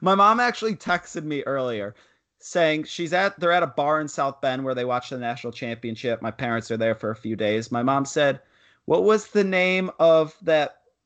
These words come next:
former Notre Dame women's player that you sat next to at a football game?" I was like, "Skylar Diggins." And she's like, she's very, like, punctual. She, she spells too well when she texts, but it, that's another story. She's like,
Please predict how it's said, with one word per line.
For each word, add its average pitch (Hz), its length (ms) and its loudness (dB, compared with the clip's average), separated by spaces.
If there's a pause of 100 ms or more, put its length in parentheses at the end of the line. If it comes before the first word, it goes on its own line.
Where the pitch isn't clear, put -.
former 170 480 2
Notre 156 300 2
Dame 156 280 0
women's 147 340 -4
player 131 480 2
that 123 420 0
you 135 280 -2
sat 143 360 0
next 131 300 -4
to 135 120 0
at 120 80 0
a 123 60 -2
football 113 400 -2
game?" 92 260 -8
I 101 40 -8
was 107 120 -8
like, 123 120 -8
"Skylar 135 440 0
Diggins." 120 540 -4 (220)
And 139 100 -10
she's 147 220 -6
like, 135 260 0 (480)
she's - 280 -6
very, 202 340 4
like, 151 240 -2
punctual. - 420 -6
She, 143 300 -10 (220)
she - 220 -10
spells 190 440 -2
too 143 180 -6
well 98 380 -4
when 95 180 -10
she 104 180 -16
texts, - 520 -12 (100)
but 117 340 -2
it, 117 220 -8
that's 135 220 0
another 120 380 -4
story. 98 400 -8 (320)
She's 156 280 -6
like, 143 380 2